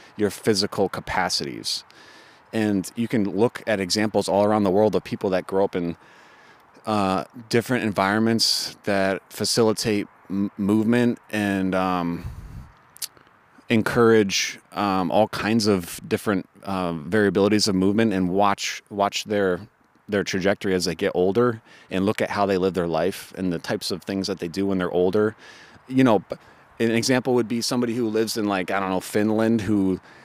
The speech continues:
grew up in watching their parents, uh, walk and ride their bike to work every day, who never sat down in chairs unless they absolutely had to. Um, you might see a child like that grow up when they're fifty and they're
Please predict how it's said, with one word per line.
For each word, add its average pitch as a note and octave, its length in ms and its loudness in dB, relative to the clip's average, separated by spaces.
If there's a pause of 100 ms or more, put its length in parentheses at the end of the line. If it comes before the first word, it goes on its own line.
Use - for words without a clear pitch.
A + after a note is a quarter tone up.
(180)
grew B2 260 6
up A#2 160 4
in G#2+ 140 2
watching A2 360 4
their G#2 100 0
parents, G#2+ 640 -2
uh, F#2+ 320 -2 (120)
walk G#2+ 420 2 (220)
and F#2+ 180 -2
ride G2 160 0
their F2+ 100 -2
bike F2+ 240 0
to F2 100 -8
work A#2 240 0
every A#2+ 180 2
day, A2+ 440 4
who G2 420 2 (360)
never G#2+ 220 0
sat G#2 260 0
down G#2 220 2
in F2+ 100 -2
chairs G2 480 2
unless F2+ 240 -2
they - 80 -2
absolutely F#2 420 -6
had G#2+ 300 -2
to. G#2+ 460 -2 (460)
Um, G2+ 220 -2
you A#2 120 2
might C#3 180 2
see D3+ 240 2
a C3 60 2
child C3 380 2
like G#2+ 240 2
that B2+ 340 2
grow A#2 200 4
up A2 160 2
when G#2+ 120 2
they're F#2+ 100 2
fifty G2+ 600 -2 (760)
and A2 360 0 (380)
they're A#2+ 440 4